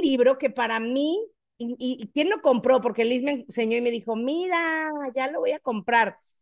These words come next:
Si alguien lo compró, Ale lo compró, qué bien. Es un librazo, lo tengo yo también en P D F, está en P D F, está en video, ya en esta era de la información ya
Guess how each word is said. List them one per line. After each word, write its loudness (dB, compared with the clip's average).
Si 0
alguien 2
lo 2
compró, 2
Ale 6
lo 4
compró, 0
qué 0
bien. 0
Es -2
un -4
librazo, 0
lo -2
tengo 0
yo 0
también -4
en -4
P -4
D 2
F, -2
está -2
en -4
P -4
D 0
F, -6
está -4
en -4
video, 4
ya 4
en 0
esta -2
era -2
de -2
la -2
información -4
ya 0